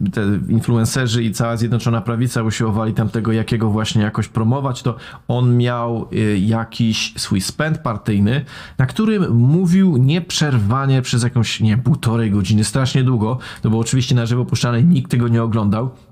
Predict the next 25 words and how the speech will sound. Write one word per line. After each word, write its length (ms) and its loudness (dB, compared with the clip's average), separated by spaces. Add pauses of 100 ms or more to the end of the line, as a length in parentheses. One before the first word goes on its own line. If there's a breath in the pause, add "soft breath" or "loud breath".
(140)
I 60 0
to 100 -2
jest, 220 -4
trochę 200 2
mnie 80 0
to 100 0
fascynuje, 520 0
bo 120 2
z 40 -2
jednej 200 -2
strony 300 0
to 100 -2
jest 120 -2
człowiek, 360 -2
o 60 -2
czym 160 0
będziemy 300 0
tam 140 -2
pod 140 -4
koniec 260 0
mówić, 280 0 (280 loud breath)
on 120 2
jest 200 2
bardzo 340 0
politycznie, 720 0